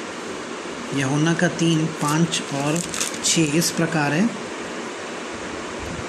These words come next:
ये हम चौथे चीज़ को सीख रहे हैं, पाँच और छः। यीशु ने उत्तर दिया, "मैं तुझसे सच सच कहता हूँ, जब कोई मनुष्य जल और आत्मा से न जन्मे, तो वह परमेश्वर के राज्य में प्रवेश नहीं कर सकता।"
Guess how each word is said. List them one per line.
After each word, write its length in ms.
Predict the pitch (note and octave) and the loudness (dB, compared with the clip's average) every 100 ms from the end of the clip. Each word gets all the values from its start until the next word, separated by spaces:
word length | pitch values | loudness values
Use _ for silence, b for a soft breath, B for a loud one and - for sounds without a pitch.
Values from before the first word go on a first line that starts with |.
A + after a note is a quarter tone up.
| - C#3+ | -6 2
ये 100 | E3 | 4
हम 320 | E3+ E3+ E3 - - - - - - | 6 6 2 -4 -8 -8 -8 -4 2
चौथे 320 | F3 F3+ G#3 | 4 6 6
चीज़ 340 | G3 F#3+ - | 6 6 6
को 100 | F#3 | 4
सीख 320 | E3+ D3+ C3+ B2+ | 4 4 2 0
रहे 80 | |
हैं, 100 | A#2 - - - - - - - - - | -2 -4 -8 -8 -6 -6 -6 -8 -8 -2
पाँच 320 | D#3 D#3 D#3 | 4 4 6
और 80 | F3+ | 6
छः। 140 | - D#3+ | 6 6
यीशु 340 | E3 E3+ A#3 | 6 6 8
ने 100 | A3+ | 8
उत्तर 320 | G3+ - F3+ | 8 6 4
दिया, 380 | C#3+ C#3+ C3+ G3+ - - - - - D#3+ | 4 4 4 2 0 -6 -8 -8 -2 2
"मैं 140 | E3 | 4
तुझसे 280 | F#3+ - A3 | 4 4 4
सच 300 | - G#3+ G#3 | 4 2 4
सच 260 | A3+ G#3 | 2 2
कहता 340 | - F3 D#3 F3 | 4 4 4 4
हूँ, 100 | D#3 | 4
जब 220 | E3 E3 | 4 4
कोई 100 | F#3+ | 4
मनुष्य 500 | E3 D#3 G3 - C#3+ | 6 6 6 4 2
जल 180 | F3 F#3+ | 4 6
और 120 | A3+ | 6
आत्मा 440 | F#3+ F3 F#3 G3 G3+ | 6 4 6 6 6
से 160 | G3 | 6
न 180 | F3 E3+ | 4 4
जन्मे, 400 | D3 C3 C#3 D3+ A#2 - - - - - | 4 4 4 2 0 -4 -8 -8 -8 0
तो 80 | D3+ | 2
वह 80 | |
परमेश्वर 640 | D3+ D3+ C#3 C#3+ D3 F3+ F#3 | 2 2 2 2 4 4 4
के 160 | F3+ | 4
राज्य 420 | D3 C#3 C3+ B2 E3 | 2 2 2 2 2
में 180 | D#3 | 2
प्रवेश 520 | C#3 C3 C3 C#3+ - C3 | 2 0 2 2 2 2
नहीं 240 | B2 C#3 | 0 0
कर 140 | C3+ | 0
सकता।" 440 | B2 - A#2 - | -2 -2 -4 -6